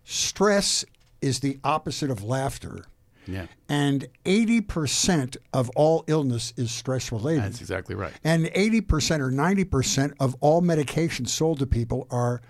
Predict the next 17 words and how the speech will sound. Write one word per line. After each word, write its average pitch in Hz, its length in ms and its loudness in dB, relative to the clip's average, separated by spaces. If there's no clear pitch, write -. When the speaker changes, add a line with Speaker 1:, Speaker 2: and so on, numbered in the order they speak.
Speaker 1:
for 135 140 -2
stress 139 400 -4
related 117 380 -4
things. - 440 -6
Speaker 2:
And 110 720 2
that 107 220 -2
usually 117 440 2
leads 104 340 0
to 98 100 -10
more, 98 760 0
it 95 100 -8
usually 104 360 -4
leads 95 200 -4
to 90 160 -8
even 98 280 -4
more 92 680 0
difficulties. - 840 -12